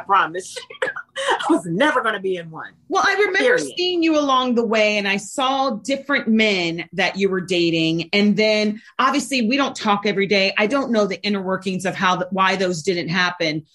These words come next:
Speaker 2: But I do see you with your
Speaker 1: Mm-hmm.
Speaker 2: husband now,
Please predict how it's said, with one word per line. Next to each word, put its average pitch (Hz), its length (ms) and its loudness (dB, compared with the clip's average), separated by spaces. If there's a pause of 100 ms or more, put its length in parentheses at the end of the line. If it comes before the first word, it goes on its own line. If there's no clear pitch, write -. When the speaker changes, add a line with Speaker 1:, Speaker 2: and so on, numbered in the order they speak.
(220)
Speaker 2:
But 254 160 4
I 254 420 0 (140)
do 349 240 2
see 269 300 -4
you 214 220 -2
with 196 200 0
your 247 160 2
Speaker 1:
Mm-hmm. 247 80 2
Speaker 2:
husband 185 340 -4
now, 190 480 0